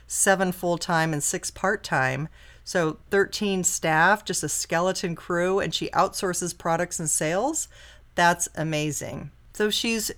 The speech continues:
learned to use her influence well. Maybe she's not self-made, but that doesn't mean she's not a fantastic, talented businesswoman. And I say,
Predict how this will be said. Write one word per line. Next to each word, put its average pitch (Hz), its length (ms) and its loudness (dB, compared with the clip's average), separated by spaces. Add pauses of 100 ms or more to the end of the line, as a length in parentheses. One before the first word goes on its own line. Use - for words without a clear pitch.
learned 226 440 2
to 294 100 -2
use 220 300 0
her 214 180 0
influence 180 580 0
well. 208 540 6 (260)
Maybe 285 320 0
she's 285 240 0
not 220 420 6 (100)
self-made, 190 1040 2
but 202 120 -2
that 214 160 0
doesn't 294 400 4
mean 196 480 2
she's 190 240 -4
not 180 360 4
a 143 60 -4
fantastic, 226 960 -2 (380)
talented 185 760 0 (260)
businesswoman. 156 840 -4
And 156 140 -4
I 233 260 2
say, 156 560 0